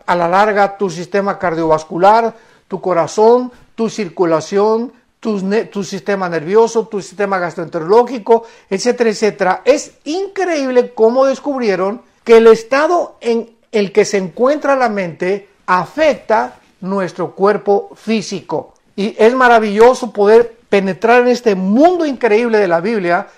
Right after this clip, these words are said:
A mí me emociona realmente porque nos damos cuenta, eh, la profundidad de la sabiduría que Dios quiere que nosotros tengamos de nosotros mismos, para que podamos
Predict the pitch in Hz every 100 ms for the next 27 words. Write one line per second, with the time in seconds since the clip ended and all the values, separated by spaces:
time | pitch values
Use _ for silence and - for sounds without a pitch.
0 | - 170 254 294 254 226 180 226 226 233
1 | 208 196 220 202 180 139 175 202 _ _
2 | _ _ 202 196 208 196 185 262 311 -
3 | 277 240 180 220 220 208 196 185 190 180
4 | 180 190 185 190 175 185 220 277 262 226
5 | - 196 185 180 190 240 311 294 285 208
6 | 247 247 - 220 180 185 196 _ _ _
7 | - 196 196 175 254 302 285 269 214 196
8 | 196 226 233 _ _ _ 160 220 233 220
9 | 294 320 320 277 302 359 320 208 131 -
10 | _ _ 214 226 226 233 - 220 240 311
11 | - -